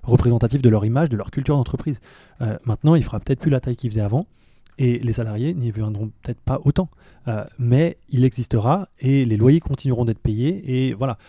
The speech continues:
Par contre, il y a peut-être une remise en question aussi. Euh, là, c'est un, c'est un sujet central, c'est la flexibilité.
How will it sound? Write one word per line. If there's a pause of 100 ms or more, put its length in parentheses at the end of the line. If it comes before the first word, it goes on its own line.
(320)
Par
contre,
il
y
a
peut-être
une
remise
en
question
aussi.
Euh,
là,
c'est
un,
c'est
un
sujet
central,
c'est
la
flexibilité.